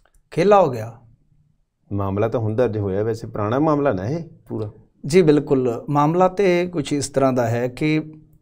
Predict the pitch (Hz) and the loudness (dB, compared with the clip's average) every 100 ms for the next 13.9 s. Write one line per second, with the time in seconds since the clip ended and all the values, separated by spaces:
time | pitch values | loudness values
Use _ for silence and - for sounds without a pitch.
0 | _ _ 143 147 147 127 143 139 127 160 | _ _ 0 0 2 4 6 4 2 -2
1 | 139 120 117 147 127 123 131 131 143 123 | -2 -2 4 4 4 4 4 4 2 2
2 | - 120 117 123 117 110 107 - 113 110 | -2 0 0 0 -2 -2 -6 -6 -6 -6
3 | 123 - - 135 - 131 123 123 110 101 | -8 -10 -4 -4 2 4 4 4 -4 -6
4 | 117 127 117 131 143 147 147 147 127 151 | 0 0 2 2 2 0 -2 -2 -2 -2
5 | 151 135 131 131 123 117 120 123 156 - | -2 -2 -2 -2 -2 -2 -2 -4 -4 -10
6 | - 107 98 85 - 131 120 123 120 123 | -8 -4 -4 -6 -10 -8 -4 0 0 2
7 | 117 113 110 - 117 117 110 107 101 98 | 0 -2 -4 -8 -10 -10 -12 -12 -14 -14
8 | 95 104 _ _ _ - 120 113 117 113 | -14 -18 _ _ _ -6 -4 -2 -2 -4
9 | 135 135 139 151 143 147 147 143 135 143 | -4 0 6 6 6 4 2 -2 -4 -2
10 | 147 143 131 - 123 120 120 123 120 113 | -2 -2 -4 -2 -2 2 4 4 2 -8
11 | 107 113 117 120 120 120 - 139 131 135 | -8 -6 -6 -4 -2 0 -2 -4 -2 -4
12 | 131 123 117 123 117 117 117 123 120 110 | -4 -6 -4 -4 -2 -2 -2 -4 -6 -2
13 | 127 143 151 165 160 - 151 139 - | 0 0 0 0 0 0 0 0 -2